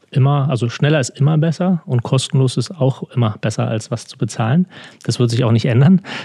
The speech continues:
Äh, das heißt, macht Sinn, aus der Sicht, äh, eine Strategie zu formulieren, aus eBay-Sicht, aber eben auch aus Händlersicht.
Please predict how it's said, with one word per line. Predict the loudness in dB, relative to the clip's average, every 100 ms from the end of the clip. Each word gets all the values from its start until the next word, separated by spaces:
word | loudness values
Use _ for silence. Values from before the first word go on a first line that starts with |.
| -2
Äh, | 2
das | 2
heißt, | 2 2
macht | 0
Sinn, | 4 4 4
aus | 2 -2
der | 0 0
Sicht, | 2 -2 -4
äh, | 0
eine | 0
Strategie | 0 -2 -2 -4
zu | -6
formulieren, | -8 -6 -6 -6
aus | -6
eBay-Sicht, | -2 0 0 -2 -2
aber | -2
eben | -2 -2
auch | -2
aus | -6 -4
Händlersicht. | -2 -2 -4 -10 -12